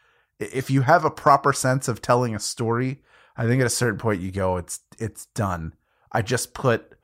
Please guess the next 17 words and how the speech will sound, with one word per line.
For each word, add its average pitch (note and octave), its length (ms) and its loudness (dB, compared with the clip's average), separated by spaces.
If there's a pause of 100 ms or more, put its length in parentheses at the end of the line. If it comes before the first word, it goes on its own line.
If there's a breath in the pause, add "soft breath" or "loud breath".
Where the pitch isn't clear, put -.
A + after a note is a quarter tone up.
(140)
I B2+ 120 2
put - 240 0
my E3 100 2
finishing C#3+ 480 -2
stamp B2 380 -2
on A#2 120 2
it. A2 60 0
It's G#2+ 120 -4
time A2 200 0
to G#2 60 -2
move G2+ 160 -2
on." F#2 160 -4
That's G#2+ 180 -8
not B2+ 320 4
easy A#2+ 300 -2
to A#2 100 -2
do A2+ 440 -2